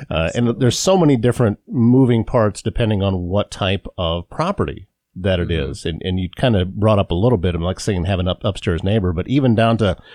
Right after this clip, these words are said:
Speaker 1: from one individual house to another individual house, they may have different things going on that maybe you weren't aware of, that maybe the water comes down the street and ends up in the yard heading towards the house or anything like this that you are going to be
Speaker 3: Yeah.
Speaker 1: liable for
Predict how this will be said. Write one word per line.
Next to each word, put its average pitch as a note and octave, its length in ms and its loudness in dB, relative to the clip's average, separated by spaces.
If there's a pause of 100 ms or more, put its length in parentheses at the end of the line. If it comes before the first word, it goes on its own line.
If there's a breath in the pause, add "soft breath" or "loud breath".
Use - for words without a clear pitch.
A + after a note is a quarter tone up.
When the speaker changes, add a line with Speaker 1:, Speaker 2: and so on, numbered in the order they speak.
(260 loud breath)
Speaker 1:
from G#2+ 280 2
one B2 260 4
individual A2 460 2
house G#2 280 -2
to G#2 100 0
another G#2+ 280 4
individual F2+ 500 0
house, E2+ 460 -2
they F#2+ 240 0
may A#2+ 220 4
have A2+ 340 0
different A2 340 0
things A#2 280 4
going G2 320 2
on F#2 480 2 (460 soft breath)
that D#2 220 0
maybe F2+ 280 -2
you F#2+ 100 0
weren't F#2 240 0
aware F2+ 280 0
of, D2 220 -2 (220)
that D#2 360 -2 (140)
maybe E2 220 -6
the E2+ 100 -4
water F2+ 500 2
comes E2+ 280 -4
down F2+ 180 0
the F2 80 -2
street F#2+ 400 -2
and D#2 140 -4
ends F#2 160 -4
up F2 100 -6
in F2+ 60 -2
the E2+ 80 -2
yard F2+ 340 0
heading F#2 220 -4
towards F2+ 220 -2
the E2+ 60 -2
house F#2+ 440 -2
or F2+ 120 -6
anything C3 340 2
like G2+ 180 0
this G#2 160 0
that F#2+ 80 -4
you G#2+ 260 0
are G2 60 0
going B2+ 200 2
to B2 60 2
be A#2+ 60 4
Speaker 3:
Yeah. A#2+ 80 4
Speaker 1:
liable A#2 420 2
for C#2 420 -4